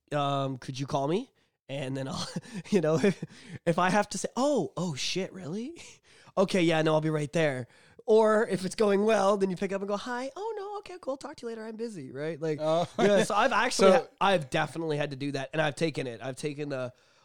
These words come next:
Speaker 1: "Oh my God, my mom fucking tripped down the stairs." I'm like, "Oh <laughs> shit," and she's like, she's got a bad shoulder. Like, I don't mean to be rude. <laughs> I've
Speaker 2: So
Speaker 1: done it.
Speaker 2: you've had an escape plan.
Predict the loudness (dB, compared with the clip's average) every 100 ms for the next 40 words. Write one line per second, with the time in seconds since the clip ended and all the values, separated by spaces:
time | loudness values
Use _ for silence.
0 | -2 2 4 4 2 0 0 2 6 8
1 | 6 6 2 0 0 0 0 0 -2 -2
2 | -2 0 0 -4 -14 _ -6 0 2 4
3 | 2 0 -4 -4 -2 -2 -4 -6 -8 -4
4 | -2 -2 -4 -10 _ _ -12 -2 0 0
5 | -2 -4 -4 -2 -2 -2 -2 -4 _ _
6 | _ -4 0 2 2 2 -2 -6 -4 -4
7 | -6 -6 0 2 2 4 4 4 2 -2
8 | 0 0 0 -2 -6 -8 -16